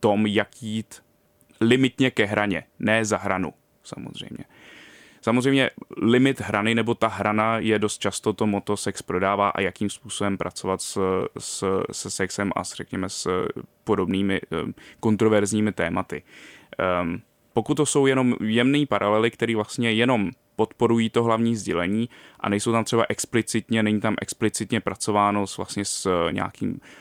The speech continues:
pohoršováním nebo s, eh, se záměrnou genderovou nevyvážeností,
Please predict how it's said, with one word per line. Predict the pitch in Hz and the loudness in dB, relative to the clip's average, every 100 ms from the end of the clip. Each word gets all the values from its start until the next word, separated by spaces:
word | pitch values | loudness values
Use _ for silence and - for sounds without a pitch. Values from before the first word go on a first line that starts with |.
| - - | -8 -2
pohoršováním | 110 123 - 110 104 101 98 95 95 | 0 0 2 4 4 4 2 0 -2
nebo | 90 92 87 | -2 -2 -2
s, | - - 104 95 90 101 _ - - - - - - | -6 -2 0 2 0 -2 _ -20 -20 -20 -20 -12 -4
eh, | 98 90 87 104 | 0 0 -2 -2
se | 110 | 0
záměrnou | 107 110 113 117 110 | 2 2 2 2 0
genderovou | 110 107 107 | 0 2 2
nevyvážeností, | 104 101 95 101 104 95 - - 90 - | 2 2 0 0 -2 -4 -4 -6 -6 -6